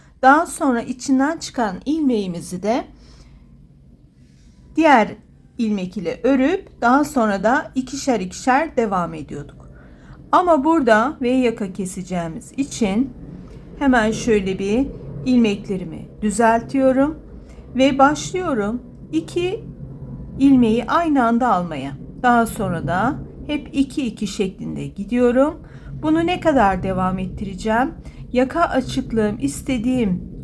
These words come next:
ölçüye gelene kadar devam ettireceğim. Size de, e, santim bilgisi veriyor olacağım. O noktada buluşalım. Hemen şöyle de yayarak göstermek istiyorum.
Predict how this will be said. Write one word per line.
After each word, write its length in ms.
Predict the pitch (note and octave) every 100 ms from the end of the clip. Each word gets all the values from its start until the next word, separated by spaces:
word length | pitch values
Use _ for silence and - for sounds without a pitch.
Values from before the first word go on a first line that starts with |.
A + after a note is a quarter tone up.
| - -
ölçüye 480 | A3+ A#3 A3+ - G3
gelene 380 | F#3+ B3+ A3 F#3
kadar 540 | F#3+ F#3 G#3 C#4+ -
devam 360 | G#3+ F#3+ F3+ F3+
ettireceğim. 600 | G#3+ - A#3+ A3 B3+ D4+ - -
Size 400 | - B3 A#3+ F#3+
de, 320 | F#3 A3 D#4 - - - - - -
e, 240 | G3 F#3
santim 600 | F#3 - A3 A3 B3+ A3+
bilgisi 600 | G#3 F#3 F3+ F3+ - B3 A#3+
veriyor 500 | G3 F#3+ F3 E3+ -
olacağım. 640 | G#3 A#3+ A3 A#3+ A#3+ C#4 - - - - - - - - - - - - -
O 140 | - A3
noktada 680 | F3 F3+ F3 D3 E3+ F#3+ A#3+ - -
buluşalım. 560 | - - - - - - - - -
Hemen 280 | C#4 A#3+ F#3+
şöyle 400 | F#3+ A3 F#3 F3
de 40 |
yayarak 680 | E3 E3 G3+ F#3+ E3+ E3 -
göstermek 680 | F#3 F3+ - F#3+ D#3 D3+ -
istiyorum. 680 | G#3+ - C4 B3 A#3 B3